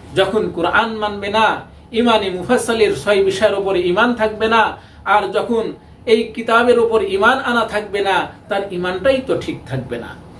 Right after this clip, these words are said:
মোট কথা, যদি বৈষম্য দূর করার এই স্লোগান অথবা পুরুষ মহিলার সমান অধিকারের নামে যেই প্রস্তাব দেওয়া হয়েছে, সেটা যদি প্রত্যাখ্যান না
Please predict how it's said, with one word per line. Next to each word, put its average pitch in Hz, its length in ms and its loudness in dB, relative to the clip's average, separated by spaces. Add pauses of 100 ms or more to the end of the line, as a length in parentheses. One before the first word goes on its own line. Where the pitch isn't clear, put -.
(240)
মোট 277 200 4 (140)
কথা, 226 480 0 (1040)
যদি 247 340 2 (760)
বৈষম্য 262 640 2
দূর 294 300 0
করার 240 480 2
এই 277 200 -2
স্লোগান 220 560 0 (440)
অথবা 220 600 2 (1600)
পুরুষ 285 360 4
মহিলার 247 600 4 (260)
সমান 247 500 2
অধিকারের 233 680 2
নামে 262 360 2
যেই 247 240 -2
প্রস্তাব 220 680 -2 (220)
দেওয়া 247 260 4
হয়েছে, 214 520 2
সেটা 233 380 2
যদি 214 280 0
প্রত্যাখ্যান 208 560 0
না 202 260 2